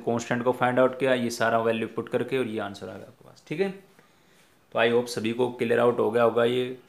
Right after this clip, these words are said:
numerical। अब करते हैं नेक्स्ट, एक question बिल्कुल ऐसा ही दे रहा हूँ आपको, आप खुद try करके देखेंगे, बस थोड़ा changement कर देते हैं हम। Conductivity हमने कर दी zero point zero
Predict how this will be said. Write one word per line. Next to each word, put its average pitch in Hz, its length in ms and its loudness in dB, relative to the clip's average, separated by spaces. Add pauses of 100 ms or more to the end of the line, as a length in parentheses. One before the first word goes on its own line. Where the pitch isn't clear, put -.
(120)
numerical। 117 460 0
अब 117 180 -2
करते 113 240 -2
हैं 123 80 -4
नेक्स्ट, 113 420 -4 (1700)
एक 120 160 -6
question 135 340 -8
बिल्कुल 127 300 -6
ऐसा 120 260 -4
ही 123 60 -4
दे 123 140 -6
रहा 120 100 -2
हूँ 120 80 -6
आपको, 131 340 -6
आप 127 400 -8
खुद 120 160 -18 (140)
try 110 220 -6
करके 113 300 -14
देखेंगे, 113 520 -14 (3000)
बस 110 300 -14
थोड़ा 113 240 -2
changement 117 600 -10
कर 104 100 -8
देते 104 300 -12
हैं 110 60 -6
हम। 123 180 -16 (880)
Conductivity 139 580 -4
हमने 120 180 -4
कर 117 140 -10
दी 123 120 -10
zero 123 300 -6
point 123 360 -8
zero 120 300 -6